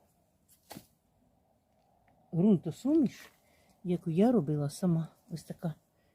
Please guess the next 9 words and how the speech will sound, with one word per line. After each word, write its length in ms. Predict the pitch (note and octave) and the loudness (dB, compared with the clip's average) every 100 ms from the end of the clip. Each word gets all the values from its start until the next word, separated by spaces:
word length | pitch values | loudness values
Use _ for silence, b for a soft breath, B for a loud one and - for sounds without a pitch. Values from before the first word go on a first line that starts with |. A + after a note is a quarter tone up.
| _ - | _ -4
Я 220 | F3+ D3+ | -2 0
вам 240 | D3+ D#3 | 2 0
скину 300 | - - D#3 | 0 -2 -2
посилання, 560 | D3 D3+ E3+ A3+ C#4+ F3+ - _ _ _ _ _ | -2 -4 0 2 4 2 -2 _ _ _ _ _
як 300 | F3 E3+ D3+ | 0 0 0
я 60 | D3 | -2
її 120 | D3+ | 0
роблю, 300 | D3+ C#3+ A#3 | 0 0 -2
щоб, 180 | - | -4